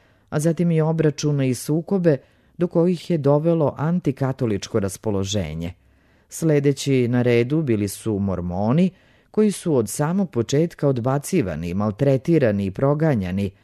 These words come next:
da bi u nekom trenutku počeli da se ništa manje agresivno brane, što je onda često dovodilo i do krvavih obračuna.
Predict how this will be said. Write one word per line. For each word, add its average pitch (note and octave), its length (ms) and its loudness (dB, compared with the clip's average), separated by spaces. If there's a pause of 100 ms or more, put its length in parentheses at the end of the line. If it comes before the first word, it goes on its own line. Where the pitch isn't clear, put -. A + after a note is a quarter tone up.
(300)
da B2+ 100 2
bi C#3 140 2
u C3+ 40 2
nekom C3+ 340 0
trenutku C#3 480 0
počeli C3+ 460 0
da A2+ 140 0
se A2+ 280 -2
ništa A2 340 -2
manje F3+ 340 2
agresivno A#2 640 0
brane, G2+ 460 -2 (440)
što - 220 -6
je F#2 120 -2
onda A#2+ 260 0
često C3+ 380 0
dovodilo B2 580 0
i A2 80 0
do G2+ 140 -2
krvavih C#3 600 -2
obračuna. E2 680 -6